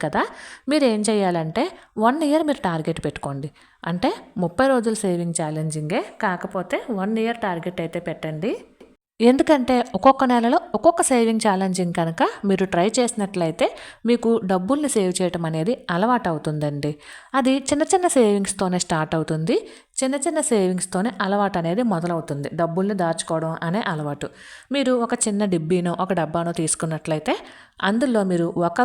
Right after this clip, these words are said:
రూపాయి నుండి పది రూపాయల వరకు ఒక నెల పాటు మీకు ఎంత మనీ సేవ్ అవుతుందో అంతా వేసేసేయండి. అంటే మీరు పెట్టే ఎక్స్‌పెన్సెస్, అంటే మీరు వెజిటేబుల్స్ కొన్నా, బయట ఏం కొన్నా సరే ఒక్క రూపాయి మిగిలేటట్టు మీరు ట్రై చేయండి.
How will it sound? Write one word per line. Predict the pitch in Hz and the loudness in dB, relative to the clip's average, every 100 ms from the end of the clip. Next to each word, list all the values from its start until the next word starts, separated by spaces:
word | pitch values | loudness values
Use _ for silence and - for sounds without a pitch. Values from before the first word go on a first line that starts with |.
| 226 | 2
రూపాయి | 185 175 165 | 0 -2 -2
నుండి | 160 311 - - 185 | -2 -4 -6 -4 0
పది | 185 240 | 4 4
రూపాయల | 208 185 165 160 143 | 4 2 0 0 -2
వరకు | 143 - 175 | -2 -2 0
ఒక | 185 269 | 0 2
నెల | 233 185 - | 2 0 -2
పాటు | 196 - _ - 180 | -4 -8 _ -6 -4
మీకు | 175 175 - - 175 | 0 0 -2 -2 -2
ఎంత | 220 262 226 | 0 0 2
మనీ | 196 208 208 - | 2 0 0 -2
సేవ్ | 202 185 175 | 0 2 0
అవుతుందో | 175 165 190 294 196 | 0 -2 -2 -2 -2
అంతా | 185 185 427 240 | -2 0 0 0
వేసేసేయండి. | 185 180 - 147 139 127 - 127 - _ _ _ - - | 0 0 -2 -4 -6 -10 -12 -14 -14 _ _ _ -12 -2
అంటే | 196 247 226 | 2 4 4
మీరు | 226 214 214 | 4 4 2
పెట్టే | 208 226 - 190 | 2 2 2 0
ఎక్స్‌పెన్సెస్, | - 208 202 196 165 151 180 | 0 0 0 0 -2 -2 -2
అంటే | 180 208 | 0 2
మీరు | 202 202 190 196 | 2 2 2 2
వెజిటేబుల్స్ | 185 208 196 185 - 180 | 2 2 2 0 -2 -4
కొన్నా, | 160 160 160 - - - _ - | -2 -2 -4 -10 -20 -20 _ 0
బయట | 208 247 294 233 208 | 4 4 4 4 4
ఏం | 240 240 | 4 2
కొన్నా | 208 196 196 | 0 0 0
సరే | 196 180 381 - _ _ - | 0 0 -2 -4 _ _ -2
ఒక్క | 220 330 302 | 0 4 4
రూపాయి | 240 240 214 | 4 2 2
మిగిలేటట్టు | 185 180 170 165 - 359 226 | 2 2 2 0 -2 -2 0
మీరు | 185 170 | 0 0
ట్రై | 165 160 165 | -2 -2 0
చేయండి. | 160 160 160 | 0 0 -2